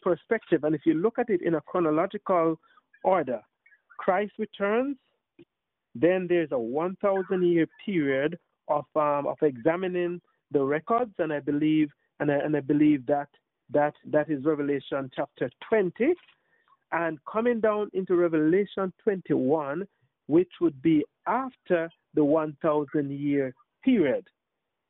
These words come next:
where John said, "I saw a new heaven and a new earth, for the first heaven and the first earth was passed away, and there was no more sea." And John described how he saw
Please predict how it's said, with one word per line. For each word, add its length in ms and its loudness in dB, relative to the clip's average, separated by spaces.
where 220 4
John 440 -2
said, 200 -2
"I 140 -6
saw 240 -4
a 140 -6
new 360 -4
heaven 440 -2
and 160 -4
a 60 0
new 280 -2
earth, 220 -2
for 140 0
the 120 -10
first 320 -2
heaven 280 -4
and 140 -4
the 80 -10
first 260 0
earth 200 -4
was 140 0
passed 320 -2
away, 300 -2
and 260 -4
there 180 -2
was 200 -4
no 240 0
more 240 -2
sea." 220 0
And 200 0
John 280 0
described 520 -2
how 100 -4
he 120 -6
saw 340 0